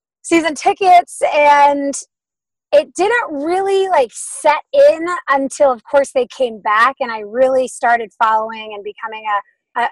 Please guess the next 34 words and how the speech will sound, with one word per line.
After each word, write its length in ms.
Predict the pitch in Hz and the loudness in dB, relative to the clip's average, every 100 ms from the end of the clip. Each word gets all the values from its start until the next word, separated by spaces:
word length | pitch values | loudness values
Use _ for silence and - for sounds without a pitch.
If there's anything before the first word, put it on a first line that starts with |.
| - | -6
a 40 | |
true 280 | 220 - 262 | -8 -6 -6
Browns 480 | 208 220 220 220 - 226 | -4 -6 -6 -10 -10 -8
fan 420 | 214 214 214 226 _ _ _ _ - | -4 -4 -8 -14 _ _ _ _ -2
in 140 | 285 | 0
so 120 | 277 285 | 2 0
much. 140 | 285 - | 0 -2
I'd 100 | 349 | 0
have 200 | 415 427 | -2 -2
to 160 | 427 320 | -6 -4
credit 340 | - 311 294 | 0 2 2
it 140 | 302 | -2
to 120 | - 285 | -8 -4
my 120 | 262 | -2
aunt 220 | 254 262 | -2 -6
and 100 | 247 | -8
uncle 300 | 240 294 277 | -6 -2 -2
because 300 | 247 240 202 | -2 -12 -8
they 160 | 247 254 | -6 -4
were 120 | 254 | -2
diehards. 600 | 254 254 277 269 285 226 | 0 0 2 2 2 0
They, 240 | 269 254 254 | -2 -2 -4
so 340 | - - 294 302 | -6 0 2 2
much 280 | 311 - | -2 -4
so 280 | - 269 262 254 | -4 0 0 -2
that 120 | 240 | -4
they 100 | 240 | -4
went 160 | 240 - | -6 -6
to 60 | |
the 80 | 247 | -2
last 280 | 233 233 - | 0 -2 -4
game 240 | 233 240 | -10 -8
and 140 | 233 226 | -8 -4
they 280 | 233 233 | -2 -2